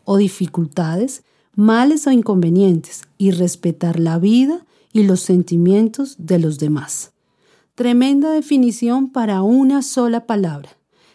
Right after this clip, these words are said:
y es que es una palabra que se necesita en todas las áreas de nuestra vida. Mira lo que dice Proverbios ocho doce. "Yo, la sabiduría, habito con la prudencia,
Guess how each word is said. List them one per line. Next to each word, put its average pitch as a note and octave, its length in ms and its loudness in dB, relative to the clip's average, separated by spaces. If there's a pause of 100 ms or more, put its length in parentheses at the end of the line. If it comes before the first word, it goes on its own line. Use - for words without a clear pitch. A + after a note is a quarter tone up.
y G#3+ 160 0
es G#3 140 -2
que A#3 260 0
es A#3 160 -2
una A#3 280 0
palabra F#3 420 0
que G3 160 -2
se F#3 180 -2
necesita F#3 840 -2
en F3+ 280 2
todas F#3 380 0
las G3+ 300 -2
áreas F3 380 -2
de F3+ 100 0
nuestra D3+ 380 -4
vida. C#3 320 -10 (800)
Mira C#4 180 2
lo D#4 160 0
que A3 160 -2
dice G3 320 -2
Proverbios F3+ 800 0
ocho F3 340 0
doce. - 420 -8 (640)
"Yo, A3 600 -2
la F#3+ 240 0
sabiduría, G3 760 -2 (440)
habito A#3+ 580 -2
con C4+ 220 2
la A#3+ 160 -2
prudencia, F3 640 -4